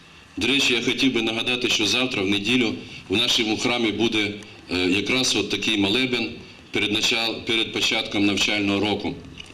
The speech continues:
І запрошую всіх вас разом з нами помолитись і попросити у Бога все, що нам необх-, необхідно для цього. Я хотів би зараз по старовинній православній традиції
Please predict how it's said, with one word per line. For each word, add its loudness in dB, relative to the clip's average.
І 0
запрошую 2
всіх 0
вас 0
разом 2
з -2
нами 0
помолитись 2
і 2
попросити 0
у 2
Бога 0
все, 2
що 2
нам -2
необх-, 0
необхідно 0
для -2
цього. 2
Я 2
хотів 4
би 4
зараз 2
по -4
старовинній 2
православній 2
традиції -2